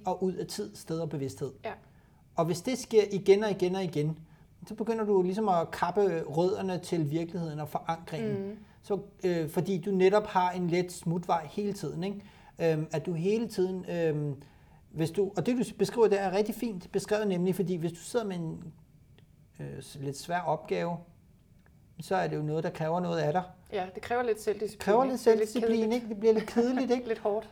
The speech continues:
Speaker 1: Men hvad nu, hvis det var sådan, at din hjerne, den havde vendt sig til, at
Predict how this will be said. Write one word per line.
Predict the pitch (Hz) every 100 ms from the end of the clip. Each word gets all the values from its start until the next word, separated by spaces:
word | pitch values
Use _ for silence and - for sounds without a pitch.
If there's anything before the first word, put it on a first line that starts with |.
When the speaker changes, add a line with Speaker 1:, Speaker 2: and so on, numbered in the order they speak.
| -
Speaker 1:
Men | 175 196 185
hvad | 175
nu, | 226 226
hvis | 208 202
det | 202 165
var | 196 -
sådan, | 185 185 190 196
at | 165
din | 170 160
hjerne, | 147 156 175 202
den | 175 170
havde | 175 151
vendt | 151 185
sig | 180 175
til, | - 175
at | 165